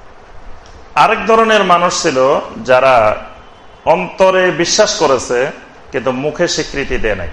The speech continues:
যেমন আবু তালেব। আবু তালেব অন্তর থেকে জানতো যে ইসলাম হক, নবী সাল্লাল্লাহু আলাইহি সাল্লাম হক, কিন্তু আবু তালেবকে যখন নবী সাল্লাল্লাহু আলাইহি সাল্লাম বলছেন,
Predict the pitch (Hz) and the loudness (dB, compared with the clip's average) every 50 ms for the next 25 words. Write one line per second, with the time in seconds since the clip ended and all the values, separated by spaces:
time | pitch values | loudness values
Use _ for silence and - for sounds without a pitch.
0 | - - - - - - - - - - - - - - - - - - - - | -12 -14 -16 -16 -16 -12 -10 -8 -8 -6 -6 -6 -8 -8 -10 -12 -16 -18 -20 -20
1 | - - - - - - - 123 107 143 151 170 175 175 175 147 143 131 135 139 | -20 -20 -18 -16 -16 -14 -12 -4 0 0 2 2 0 0 2 2 2 2 2 -2
2 | 135 - 120 113 107 101 101 90 82 - - - - - - - - - - - | 0 2 2 2 2 0 -2 -6 -6 -12 -16 -18 -20 -20 -20 -20 -20 -20 -20 -20
3 | - - - - - - - - - - - - - - - 147 165 180 220 233 | -20 -20 -20 -20 -20 -20 -20 -20 -20 -20 -20 -20 -14 -2 2 2 2 4 2 0
4 | 226 226 220 196 175 165 156 151 139 139 139 - - - - - - 165 185 180 | 0 2 2 2 2 4 2 2 0 0 -2 -4 -6 -8 -8 -2 0 0 0 0
5 | 175 - - 226 226 220 220 214 202 - 196 185 151 117 104 143 139 139 135 127 | -2 0 0 0 0 0 -2 -4 -2 0 0 -2 -2 0 2 2 2 2 0 -2
6 | - - 147 123 117 127 - - - - - - - - 113 107 - - - - | -2 0 2 2 2 0 -4 -8 -14 -20 -20 -20 -20 -14 -8 -6 -6 -6 -6 -8
7 | - - - 151 143 139 131 117 - 120 123 123 127 - - - - - - - | -10 -4 0 2 2 2 2 0 0 0 2 2 0 -2 -8 -12 -16 -18 -20 -20
8 | - - - - - - - - - - - - - - - - - 120 113 120 | -20 -20 -20 -20 -20 -20 -20 -20 -20 -20 -20 -20 -20 -20 -20 -18 -14 -10 -4 0
9 | 139 143 139 170 180 165 151 - 160 151 151 147 139 143 139 139 135 - - 131 | 0 2 2 2 0 0 0 0 0 2 2 0 2 2 2 2 0 -2 -4 -2
10 | 131 123 120 107 92 113 117 107 - - - - - - - - - - - - | 0 0 0 0 2 2 2 2 2 -4 -10 -16 -18 -18 -20 -20 -20 -20 -20 -20
11 | - - - - - - - - - - - - - 190 202 208 - 190 180 160 | -20 -20 -20 -20 -20 -20 -20 -18 -16 -16 -16 -2 0 0 0 0 0 0 2 4
12 | 147 151 160 160 - - 160 147 147 156 170 170 - - 190 156 175 165 165 165 | 4 2 2 0 0 2 2 2 4 2 0 -2 0 -4 -4 -2 0 0 0 0
13 | 156 147 139 139 139 160 170 160 - - 147 147 147 135 139 135 135 127 123 117 | 0 0 0 -2 -2 -2 -2 -2 -2 -2 0 0 0 -2 -2 -2 -2 -2 -2 -2
14 | 131 127 - - 139 131 120 113 | -4 -4 -2 -2 -2 -2 -2 -4